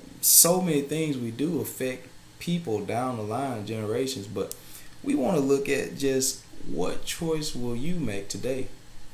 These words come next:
Because it's, it's easy to look at, uh, what somebody did a hundred years ago, and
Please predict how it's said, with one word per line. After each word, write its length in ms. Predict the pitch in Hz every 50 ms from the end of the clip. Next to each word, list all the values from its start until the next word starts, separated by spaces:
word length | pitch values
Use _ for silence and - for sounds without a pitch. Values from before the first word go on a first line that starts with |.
| - - - -
Because 480 | 123 117 107 - 123 120 117 110 113 - - - - - - -
it's, 200 | - - 147 139 147 -
it's 260 | - 156 135 135 -
easy 460 | 139 170 202 202 190 151 127 117 113 110
to 140 | - -
look 340 | 113 110 113 117 117 110 -
at, 280 | 120 113 113 110 - - - - - - - - - - - -
uh, 160 | - - -
what 320 | - - - 110 110 120
somebody 540 | 117 - - 117 110 110 113 113 113 110 110
did 760 | 107 110 110 110 110 110 110 110 110 110 110 110 107 107 - - - - - -
a 60 | 107
hundred 340 | 104 104 113 113 113 107 113
years 460 | 110 107 107 113 113 113 113 107 110
ago, 460 | 104 107 107 107 104 107 107 107 107
and 420 | 101 98 95 95 92 90 90 90